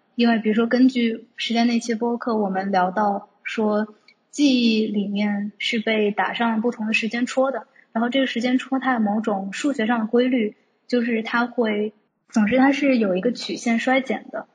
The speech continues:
但是机器是没有的。对于机器来说，它的记忆存储在那儿了，就是存储在那儿了。你的文件并不会被你的电脑偷偷改变，然后你的文件也不会因为放了十年，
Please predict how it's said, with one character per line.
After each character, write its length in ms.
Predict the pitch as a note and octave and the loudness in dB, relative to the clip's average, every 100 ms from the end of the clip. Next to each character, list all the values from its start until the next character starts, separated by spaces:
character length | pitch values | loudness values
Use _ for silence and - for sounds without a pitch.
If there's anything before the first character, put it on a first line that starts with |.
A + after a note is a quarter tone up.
| _ _ _ | _ _ _
但 120 | - D#4 | 0 2
是 160 | D#4 | 2
机 180 | - D#4 | 0 -4
器 300 | D#4 D#4+ C#4 | 0 0 0
是 400 | C#4 B3+ A#3+ A#3 | 0 -2 -2 -2
没 220 | A3 G3+ A#3+ | 0 2 2
有 280 | A#3 G3+ F#3+ | 2 0 -4
的。 200 | G3 - _ _ | -8 -10 _ _
对 140 | - C#4 | 0 0
于 40 | |
机 140 | C#4 C4+ | 0 -2
器 140 | C4+ | 0
来 180 | G#3+ G#3 | 0 0
说， 420 | - A3+ A3 A#3 - _ _ _ | -2 -2 -2 -6 -14 _ _ _
它 220 | - C4+ C4+ | -4 -2 0
的 140 | B3 | 0
记 280 | A#3+ B3+ A#3+ | -2 -2 0
忆 180 | A3 - _ | 0 -4 _
存 260 | - - C4 | -10 0 0
储 180 | C#4 G3+ | 0 0
在 160 | G#3 | 0
那 120 | G3+ G3 | 0 0
儿 220 | F#3 F#3+ | -2 -4
了， 60 | |
就 140 | G3 A#3+ | -4 -4
是 100 | G#3+ | -4
存 200 | - G3 | -4 -8
储 120 | G3 | -6
在 160 | F#3+ F#3 | -6 -4
那 160 | F3+ | -4
儿 120 | F3 | -4
了。 120 | F2+ - - - _ | -4 -10 -18 -20 _
你 140 | A3 | 0
的 100 | G3+ | 2
文 200 | G3 G3 | 0 -4
件 400 | G#3 C#4 A#3 A3 | 0 0 0 0
并 160 | C4+ C4 | 2 4
不 120 | A3+ | 4
会 80 | A3+ | 2
被 180 | B3+ A#3 | 2 0
你 60 | |
的 80 | F#3+ | 0
电 280 | G3 C4 A3+ | 2 2 2
脑 280 | F#3 - - _ - _ | -2 -6 -10 _ -20 _
偷 180 | - A#3 | -6 -4
偷 140 | A#3+ | -4
改 160 | A3+ F#3 | -4 -4
变， 360 | - G#3 G3+ - _ _ - | -2 -2 -4 -10 _ _ -4
然 120 | G#3+ | 0
后 120 | A#3 | 0
你 160 | A3+ G#3+ | 2 0
的 80 | G#3+ | 0
文 200 | G#3 G#3 | 0 0
件 280 | C4 A#3 | 2 2
也 100 | G#3 | 2
不 120 | F#3 G3+ | 0 0
会 180 | A3 | 0
因 140 | A3 A3+ | 0 0
为 200 | A3 G#3 | 0 -2
放 260 | - A#3+ | -4 -4
了 80 | G3+ | -4
十 220 | G3+ - | -4 -2
年， 420 | G#3 G#3 F#3 F#3+ | 0 0 0 -4